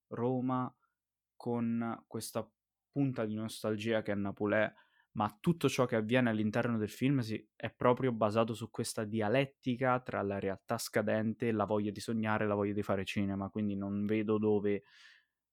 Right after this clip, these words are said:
eh, non sia sorrentiniano questo elemento. Se ne parlava appunto, ne parlavo prima, la grande bellezza,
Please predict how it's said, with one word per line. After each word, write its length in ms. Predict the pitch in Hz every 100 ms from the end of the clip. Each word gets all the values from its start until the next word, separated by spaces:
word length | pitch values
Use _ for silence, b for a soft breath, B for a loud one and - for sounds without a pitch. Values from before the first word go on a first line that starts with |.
| -
eh, 560 | 117 110 104 107 107 - _ _
non 240 | 135 135
sia 240 | 135 - 120
sorrentiniano 800 | 123 113 117 110 120 120 104 101
questo 280 | 104 -
elemento. 680 | 107 101 101 98 95 98 95 _ _ _ _
Se 160 | - 120
ne 100 | 110
parlava 380 | 110 110 117
appunto, 720 | 107 - 113 101 101 101 104 -
ne 180 | 120 117
parlavo 400 | 120 120 123 110
prima, 320 | - 120 98
la 100 | 101
grande 320 | 104 110 107
bellezza, 640 | 110 113 101 104 - 98